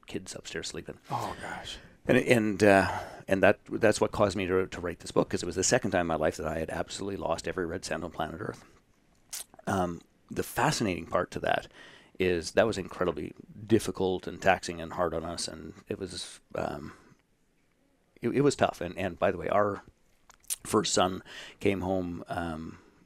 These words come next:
Speaker 1: very shortly thereafter. It was, that was a whole nother, uh, e-, entertainment. But that would be, so about twelve years ago, I would say, that was probably the last time that she,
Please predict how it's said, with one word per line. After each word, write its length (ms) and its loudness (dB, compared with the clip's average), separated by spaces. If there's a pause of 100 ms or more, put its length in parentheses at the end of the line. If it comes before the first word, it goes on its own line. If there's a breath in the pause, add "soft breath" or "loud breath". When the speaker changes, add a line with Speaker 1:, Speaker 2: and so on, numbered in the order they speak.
(140)
Speaker 1:
very 380 2
shortly 400 0
thereafter. 560 -2
It 80 -6
was, 180 -6
that 160 2
was 160 -4
a 120 -2
whole 220 -4
nother, 300 -2 (220)
uh, 220 -6 (520)
e-, 60 -12 (100)
entertainment. 640 -8 (1700 loud breath)
But 180 2
that 180 4
would 120 2
be, 280 2 (160)
so 140 -2
about 220 -4
twelve 280 -2
years 140 -8
ago, 120 -6
I 80 -2
would 120 -6
say, 200 -8 (420 loud breath)
that 80 0
was 120 2
probably 180 0
the 140 4
last 360 2
time 200 -4
that 80 -8
she, 320 -2